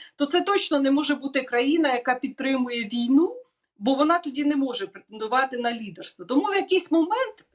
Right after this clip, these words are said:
ну, я допускаю, що Китай дійсно вирішить, що вигідніше, якби, да, от за-, проявити свій вплив, досягти, е, якби, да, е, дійсно, що зупинки війни,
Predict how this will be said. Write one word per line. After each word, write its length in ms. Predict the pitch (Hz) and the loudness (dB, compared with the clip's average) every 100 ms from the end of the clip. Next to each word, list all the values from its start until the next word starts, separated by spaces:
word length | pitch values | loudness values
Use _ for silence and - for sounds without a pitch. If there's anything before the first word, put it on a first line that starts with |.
| 214 | -2
ну, 220 | 269 359 | 0 2
я 120 | 339 285 | 2 2
допускаю, 680 | 294 294 - 294 294 294 | 0 -6 -2 2 4 2
що 200 | 285 262 | 0 -4
Китай 480 | 247 240 247 285 285 | -6 -6 0 0 0
дійсно 640 | 208 254 330 - 269 254 - _ _ 214 | -2 -8 -8 -4 -4 -4 -8 _ _ -6
вирішить, 480 | 302 311 - 269 | -4 -4 -6 -8
що 460 | - - 262 233 - | -8 -8 -2 -2 -4
вигідніше, 840 | 214 339 277 226 208 208 - 196 185 | -2 -2 -2 -6 -12 -10 -8 -6 -6
якби, 340 | 214 202 214 | -6 -6 -6
да, 220 | 214 277 | 0 0
от 180 | 247 190 | 0 -4
за-, 120 | 208 | -6
проявити 760 | 240 - 269 269 254 269 240 214 | -6 -4 0 0 0 -4 -8 -14
свій 240 | - 240 | -14 -14
вплив, 540 | 220 - 262 277 247 - _ _ _ _ _ | -16 -16 -4 -2 -2 -4 _ _ _ _ _
досягти, 680 | 190 269 285 269 - 311 285 | -2 0 0 -2 -2 0 0
е, 380 | 226 - 202 202 | 0 -2 0 0
якби, 320 | 220 208 226 | -2 -4 -4
да, 520 | 240 262 254 226 208 196 | -2 2 4 4 2 -2
е, 100 | 202 | -6
дійсно, 380 | 247 285 233 | -4 -4 -6
що 200 | 214 226 | -14 -14
зупинки 560 | 202 247 269 247 240 226 | -16 -18 -12 -10 -10 -12
війни, 300 | 240 277 381 | -8 -2 -2